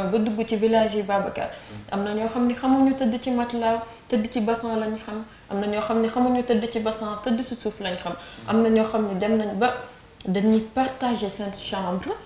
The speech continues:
ak seeni parents. Lenn moo leen di traverser mooy benn rideau, moo leen di séparer mooy benn rideau. Rideau boo xamante ne parents yi dañuy tëdd à côté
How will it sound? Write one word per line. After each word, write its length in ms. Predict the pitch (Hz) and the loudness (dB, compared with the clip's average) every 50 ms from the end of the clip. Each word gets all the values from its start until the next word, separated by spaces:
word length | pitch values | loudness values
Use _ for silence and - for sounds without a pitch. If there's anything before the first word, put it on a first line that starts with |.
| - - - - - - | -16 -20 -20 -20 -4 0
ak 220 | - - - - - | 2 2 2 0 -6
seeni 380 | - - - 208 190 180 170 165 | -12 -8 -6 -4 -4 -2 -4 -6
parents. 460 | - - 160 165 160 160 160 147 - - - 196 | -4 -2 -2 -2 -2 -4 -6 -10 -12 -12 -4 0
Lenn 240 | 208 240 269 269 254 240 | 4 6 6 8 8 6
moo 140 | 226 220 202 | 6 6 4
leen 140 | 185 185 170 | 2 -2 -4
di 80 | 170 | -6
traverser 580 | - - - 185 175 170 175 170 175 - 175 175 | -8 -8 -6 -4 -4 -4 -4 -6 -6 -6 -6 -6
mooy 180 | 175 170 170 175 | -4 -4 -4 -4
benn 300 | 175 185 180 185 180 180 | -4 -4 -4 -4 -4 -4
rideau, 260 | 180 175 160 - - - - - - - 208 | -4 -4 -4 -6 -8 -12 -16 -20 -6 2 4
moo 100 | 220 226 | 6 8
leen 140 | 226 226 | 8 8
di 80 | 190 208 | 6 2
séparer 420 | - 214 202 - 190 180 180 180 | 0 -2 0 2 2 2 2 2
mooy 160 | 175 175 175 175 175 | -2 -2 -2 -2 -2
benn 260 | 185 185 185 185 180 | -2 -2 -2 -4 -4
rideau. 260 | 175 170 165 - - - - - - - - | -4 -4 -4 -4 -6 -8 -10 -16 -20 -6 0
Rideau 200 | 214 214 202 202 185 | 2 4 4 4 4
boo 120 | 196 196 | 4 2
xamante 380 | 196 202 202 190 190 190 - 185 180 | 2 2 0 0 -2 -2 -2 -2 -2
ne 140 | 185 220 285 - - - - - | -2 -2 -4 -6 -10 -16 -12 -6
parents 300 | - 208 208 208 208 196 | -2 -2 -2 -2 -2 -2
yi 100 | 180 175 165 | -2 -2 0
dañuy 200 | 180 190 190 190 190 | 0 -2 -2 -2 -2
tëdd 220 | 214 190 175 - - | -2 -2 -2 0 0
à 120 | - 165 165 | 0 0 0
côté 340 | - 175 - - 208 277 | -2 -4 -6 -4 -6 -6